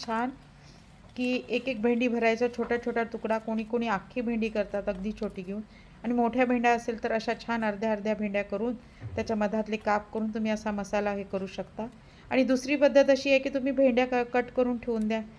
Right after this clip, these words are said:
त्याच्यावर बेसन, अ, शेंगदाण्याची पूड, तिखट, मीठ, तेल सगळं असं टाकून तसे डायरेक्ट चोळू शकता. बघा, आता मी घेतलेलं आहे, म्हणजे पॅन, पॅनमध्ये घेत आहे तीन चमचे तेल व्यवस्थित, आणि त्याच्यामध्ये आता अर्धा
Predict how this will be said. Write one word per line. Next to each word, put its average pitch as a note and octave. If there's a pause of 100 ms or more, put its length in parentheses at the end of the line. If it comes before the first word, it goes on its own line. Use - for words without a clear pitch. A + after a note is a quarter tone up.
(280)
त्याच्यावर C4
बेसन, A#3+ (760)
अ, G#3+
शेंगदाण्याची A3
पूड, A3+
तिखट, G#3
मीठ, G#3+
तेल G#3
सगळं G#3
असं A#3+
टाकून G#3 (100)
तसे C#4 (280)
डायरेक्ट F3+
चोळू E3
शकता. E3 (540)
बघा, B3+
आता C4
मी B3 (340)
घेतलेलं -
आहे, A#3+
म्हणजे A#3
पॅन, G#3+
पॅनमध्ये G#3+
घेत A3
आहे A3
तीन A3
चमचे G#3
तेल G3 (1080)
व्यवस्थित, G3+ (500)
आणि B3+
त्याच्यामध्ये B3
आता G#3
अर्धा G#3